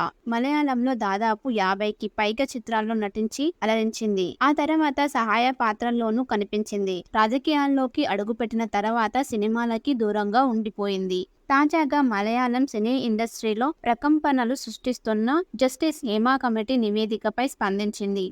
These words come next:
అలాగే మలయాళ సినీ ఇండస్ట్రీలో మహిళలు ఎదుర్కొంటున్న సమస్యలు, వేధింపుల గురించి సంచలన వ్యాఖ్యలు చేసింది. ఇండస్ట్రీలో ఇప్పటికీ బయటకు రాని ఎన్నో రహస్యాలు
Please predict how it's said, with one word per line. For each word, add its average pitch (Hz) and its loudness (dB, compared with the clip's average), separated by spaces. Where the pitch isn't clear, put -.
అలాగే 294 2
మలయాళ 302 2
సినీ 247 0
ఇండస్ట్రీలో 220 0
మహిళలు 269 2
ఎదుర్కొంటున్న 240 -2
సమస్యలు, 220 -2
వేధింపుల 226 0
గురించి 220 -2
సంచలన 294 4
వ్యాఖ్యలు 226 0
చేసింది. 196 0
ఇండస్ట్రీలో 285 2
ఇప్పటికీ 240 -2
బయటకు 220 -2
రాని 220 2
ఎన్నో 240 2
రహస్యాలు 226 -2